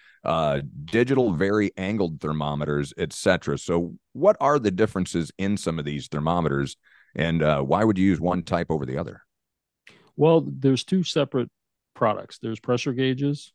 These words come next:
Speaker 2: designed to read pressure, and then there's a, a thermometer or a temperature gauge,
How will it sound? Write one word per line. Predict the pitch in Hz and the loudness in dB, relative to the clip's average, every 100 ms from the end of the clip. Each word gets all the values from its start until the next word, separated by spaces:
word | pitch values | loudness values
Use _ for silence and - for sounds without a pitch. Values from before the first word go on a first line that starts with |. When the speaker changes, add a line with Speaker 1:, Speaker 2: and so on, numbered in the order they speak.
| _ 120 | _ -6
Speaker 2:
designed | 117 110 120 117 113 | -4 0 2 2 0
to | - 110 | 0 -2
read | 113 110 98 | 0 -2 -2
pressure, | 113 107 117 107 107 | -2 -2 -2 -4 -4
and | 110 104 | -4 -2
then | 104 | -2
there's | 101 101 98 | -2 -4 -6
a, | 104 101 107 | -8 -8 -10
a | |
thermometer | - 120 113 120 123 113 101 101 | -2 2 4 4 4 4 2 0
or | 110 107 | -2 -4
a | 98 | -2
temperature | 113 110 101 101 | -4 -2 -4 -6
gauge, | 90 - - | -10 -14 -16